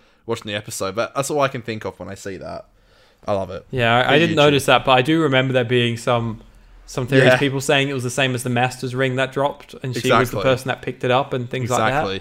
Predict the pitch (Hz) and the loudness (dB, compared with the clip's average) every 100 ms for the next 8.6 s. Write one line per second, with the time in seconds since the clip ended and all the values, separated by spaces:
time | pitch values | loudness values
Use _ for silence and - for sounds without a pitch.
0 | - 113 107 98 95 104 104 98 131 131 | -6 -2 0 2 0 -2 -2 -4 -4 -2
1 | 131 120 101 104 101 - 104 98 - - | 0 -2 -4 -6 -10 -8 -6 -6 -10 -16
2 | - 104 95 92 - _ _ _ - 110 | -10 -6 -4 -4 -10 _ _ _ -14 -14
3 | - _ _ _ _ _ - 143 156 160 | -14 _ _ _ _ _ 0 4 4 4
4 | 135 139 127 151 143 131 147 135 127 123 | 0 0 4 6 6 4 2 2 4 2
5 | 113 - 135 123 117 - 123 127 131 127 | -2 -2 0 0 -4 -6 0 0 0 -2
6 | 123 120 123 123 123 117 123 143 139 135 | -2 -2 -2 -2 -2 -2 -2 -2 -4 -6
7 | 127 120 - _ _ - 131 139 135 - | -6 -6 -12 _ _ -12 -4 -4 -4 -2
8 | 151 175 127 113 117 | -2 -2 -2 -2 -4